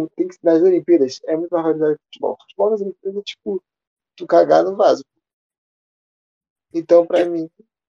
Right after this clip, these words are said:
Speaker 1: só porque é Brasil.
Speaker 2: Completando isso aí, né? Teve a babaquice,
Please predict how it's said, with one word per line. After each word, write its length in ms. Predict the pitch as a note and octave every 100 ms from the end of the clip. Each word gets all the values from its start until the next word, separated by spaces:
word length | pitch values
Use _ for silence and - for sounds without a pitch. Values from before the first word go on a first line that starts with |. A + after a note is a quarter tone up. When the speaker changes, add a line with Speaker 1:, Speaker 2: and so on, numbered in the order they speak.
| _ _ _ _ _ _ -
Speaker 1:
só 120 | D3+
porque 160 | D3
é 20 | E3+
Brasil. 400 | F3+ E3 B2+ - C#3+
Speaker 2:
Completando 560 | D#3 F#3 F3+ F#3 F3+
isso 160 | F3+ A#3+
aí, 280 | A3 A3+ D#4+
né? 120 | F#4+ - _ _ _ _ _ _
Teve 180 | A#3 A3
a 60 |
babaquice, 760 | G#3+ G#3 A#3 - G#3+ - C4